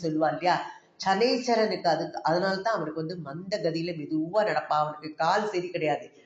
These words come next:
அதனால தான் அவனுக்கும் மந்தன் அப்படிங்கிற பெயர்னா சனீஸ்வரனுக்கு பெயர் வந்துட்டு. மந்தன்னா மெதுவா, அப்படி மெதுவான ப-, எதனால? அப்படியே பாரம், உச்ச பாரத்தினால பெருத்த மலை போன்ற வ-, வ-, மார்பகங்களை உடையவள் அம்பாள்.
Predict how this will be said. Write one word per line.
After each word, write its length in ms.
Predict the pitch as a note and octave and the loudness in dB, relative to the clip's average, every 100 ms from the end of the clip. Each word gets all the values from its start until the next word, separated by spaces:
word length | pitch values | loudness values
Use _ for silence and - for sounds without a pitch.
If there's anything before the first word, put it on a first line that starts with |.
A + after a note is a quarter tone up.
| _ _ | _ _
அதனால 480 | - D#3 G#3+ B3 B3 | -2 0 4 4 4
தான் 200 | A#3+ C#4 | 4 4
அவனுக்கும் 420 | A3 G#3+ A3 C4 | 2 2 0 0
மந்தன் 380 | F#3 F3+ - G#3 | 0 0 2 2
அப்படிங்கிற 460 | F3 D3+ F#3+ F#3 F#3 | 2 2 0 0 0
பெயர்னா 380 | F3 D#3+ D#3 G3+ A#3 | 0 -2 -2 -4 -2
சனீஸ்வரனுக்கு 800 | G3 F3+ B3 B3 A3+ G3 E3+ D#3 | 0 0 -2 -4 -8 -8 -10 -8
பெயர் 340 | C#3+ D3 D3 | -4 0 -2
வந்துட்டு. 320 | C#3 C#3+ C#3 B2+ - _ _ _ C3+ | -4 -12 -12 -12 -12 _ _ _ -2
மந்தன்னா 580 | F3+ G#3+ G#3 G#3+ G#3+ C#4+ F#3+ | 0 2 2 2 4 2 4
மெதுவா, 600 | F3+ A3 A#3+ C4 A3+ - | 2 2 4 6 4 4
அப்படி 240 | - E3+ | 0 0
மெதுவான 680 | D#3 D#3+ D#3+ A#3 C4 C4+ C4+ | 0 0 0 2 4 4 4
ப-, 220 | E3+ C#3 - | 2 2 2
எதனால? 640 | F3 B3 C#4 B3+ G3 - - - _ | 2 4 4 4 6 4 2 -10 _
அப்படியே 420 | _ D3 A3+ C#4 C4 | _ -4 2 4 4
பாரம், 560 | C#3+ D3+ G#3+ B3+ E3 - - | 2 2 4 4 2 -2 -10
உச்ச 260 | G3 - D4 | -4 2 4
பாரத்தினால 880 | G3+ A3+ B3+ B3+ B3 A3 G#3+ F#3 - | 4 4 4 2 0 0 2 2 0
பெருத்த 680 | D#3+ A3 A3 - C4 G3+ - - - _ | 0 0 -2 4 6 6 2 -10 -20 _
மலை 320 | D#3 G3 A3+ | 2 4 4
போன்ற 480 | A3 A#3 C4 - A#3+ | 4 6 4 4 2
வ-, 600 | E3+ C#3+ - - D3 C#3+ C#3+ | 2 -2 -12 -6 -2 0 0
வ-, 240 | D3 C#3 C3+ C3 | -2 -2 -2 0
மார்பகங்களை 680 | F3 A#3 A#3 A#3 G#3+ G3 F3 | 4 4 4 2 2 2 2
உடையவள் 400 | E3+ G3+ F#3+ E3+ | 2 2 2 0
அம்பாள். 420 | C#3+ D#3+ F#3+ | 0 2 2